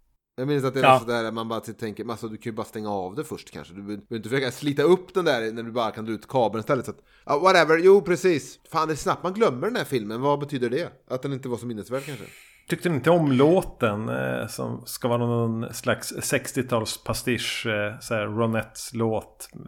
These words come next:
Speaker 3: eh, som, som dyker upp varje
Speaker 2: Ja,
Speaker 3: gång
Speaker 2: just
Speaker 3: hon
Speaker 2: det.
Speaker 3: mördar? Jag tyckte det var lite mysigt.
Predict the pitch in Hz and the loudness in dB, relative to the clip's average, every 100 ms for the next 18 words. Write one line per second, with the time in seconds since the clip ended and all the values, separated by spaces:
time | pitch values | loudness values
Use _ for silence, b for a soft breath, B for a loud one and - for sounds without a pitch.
0 | - - - - - 123 127 123 123 120 | -16 -14 -12 -8 -2 2 2 2 2 0
1 | - 123 113 107 113 120 120 104 107 98 | 2 4 4 2 0 0 0 -2 -2 -2
2 | - 57 101 - _ - 165 - 101 - | -2 -4 -6 -14 _ -6 -4 -4 -4 -6
3 | 92 90 120 - 117 - | -8 -8 -10 -12 -14 -18